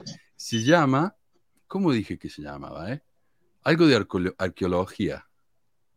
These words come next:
Foro Arqueológico del Libro de Mormón se llama. Pero no hacen nada de arqueología. O sea, por ahí tiene un video del profe Tomar yendo a algún, alguna ruina, pero,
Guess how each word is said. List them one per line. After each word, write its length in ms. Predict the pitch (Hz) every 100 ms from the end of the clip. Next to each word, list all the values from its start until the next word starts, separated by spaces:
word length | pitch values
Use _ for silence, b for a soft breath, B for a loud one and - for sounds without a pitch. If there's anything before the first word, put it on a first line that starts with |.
| _ _ _ _ _
Foro 300 | - 180 190
Arqueológico 720 | 175 - 127 131 151 156 143
del 200 | 120 98
Libro 240 | 107 120 117
de 80 | 95
Mormón 480 | 82 82 95 82
se 140 | - 76
llama. 280 | 71 131 - _ _ _ _ _ -
Pero 180 | 139 156
no 120 | 208
hacen 260 | 226 175 170
nada 240 | 277 226
de 100 | 117
arqueología. 720 | 90 - 90 85 85 73 64 _ _ _ _ - _ _ _ - _ _ _ _ _ _ _ _ - _ -
O 100 | 113
sea, 120 | 135
por 140 | 120
ahí 80 | 156
tiene 160 | 147 143
un 60 |
video 200 | 139 139
del 100 | 147
profe 240 | 120 131 127
Tomar 380 | 104 110 139 123
yendo 320 | 110 117 104
a 40 |
algún, 440 | 101 104 110 107 98
alguna 320 | 92 104 110
ruina, 400 | 98 135 175 127
pero, 440 | 95 85 80 71